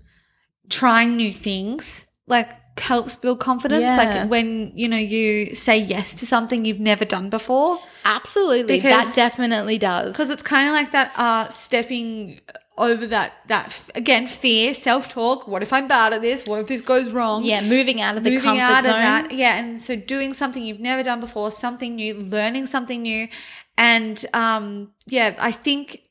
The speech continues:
Speaker 1: that in itself is such, su-, it's an accomplishment as well, trying
Speaker 2: Yes.
Speaker 1: something new. But the whole idea of trying something new that you've never done before,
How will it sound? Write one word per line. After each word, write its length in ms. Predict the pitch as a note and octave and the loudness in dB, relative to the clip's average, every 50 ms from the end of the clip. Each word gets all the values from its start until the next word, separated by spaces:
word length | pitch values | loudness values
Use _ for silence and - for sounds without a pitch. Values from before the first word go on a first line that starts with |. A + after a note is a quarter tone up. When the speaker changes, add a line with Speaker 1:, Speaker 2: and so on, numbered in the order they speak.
| _ _ - - - _ _ _ _ _ _ | _ _ -20 -20 -20 _ _ _ _ _ _
Speaker 1:
that 420 | _ A3+ G#3+ A#3+ A#3 A3 G#3+ - - - - _ _ _ _ _ _ - | _ -4 0 2 2 4 2 0 -4 -12 -20 _ _ _ _ _ _ -8
in 180 | - A#3+ A3 | -4 -2 -2
itself 500 | A3+ - - - - C4 A#3 G#3+ G#3+ - | -2 -2 -4 -2 2 2 2 2 2 0
is 120 | A3 G#3 - | -4 -4 -2
such, 500 | - A3 - - - - - - - - _ _ _ _ _ _ _ _ - | 0 0 0 0 -2 -6 -6 -8 -10 -12 _ _ _ _ _ _ _ _ -4
su-, 140 | - - - - - | -2 -2 0 0 0
it's 120 | D4+ - | -2 0
an 80 | F4+ C4+ | 0 -2
accomplishment 580 | A#3 B3+ C#4+ E4+ E4+ F#4 E4 - - A#3+ A3 A3 | 0 0 0 0 2 2 0 0 -2 -4 -4 -4
as 100 | G#3+ G#3+ | -2 0
well, 320 | A#3 B3+ A#3 G3+ G#3 C#4 | 2 2 2 2 0 -2
trying 260 | - - C#4 G#3+ G#3+ A3 | -2 0 0 2 4 4
Speaker 2:
Yes. 100 | G#3+ G#3 | 4 4
Speaker 1:
something 240 | A3 G#3 B3 G#3+ | 4 2 -2 -4
new. 240 | G#3 G3+ F#3 G#3+ B3+ - - - - - _ | -4 -4 -4 -6 -8 -10 -12 -18 -18 -8 _
But 180 | - C4+ A#3+ B3+ | 2 2 2 2
the 80 | C4 | 0
whole 260 | A3+ - - B3+ B3+ B3+ | -4 0 2 4 6 6
idea 260 | B3 B3 B3 A#3+ A3 | 6 4 4 2 2
of 60 | G#3+ | 2
trying 260 | A3 - A#3+ A3+ A3 | 0 -2 -2 -2 -2
something 240 | G#3 - A3 A3 A3+ | -2 -4 -4 -4 -2
new 120 | G#3+ G#3 G#3 | -2 -4 -4
that 60 | F#3+ | -4
you've 80 | G3+ F#3+ | -4 -2
never 140 | F#3 G#3+ G#3 | -2 -2 0
done 160 | G3 A3 G3+ | 0 0 -2
before, 380 | G3 G3 - G#3 G3 F3+ F3+ F3+ | -2 -4 -4 -2 0 0 0 -2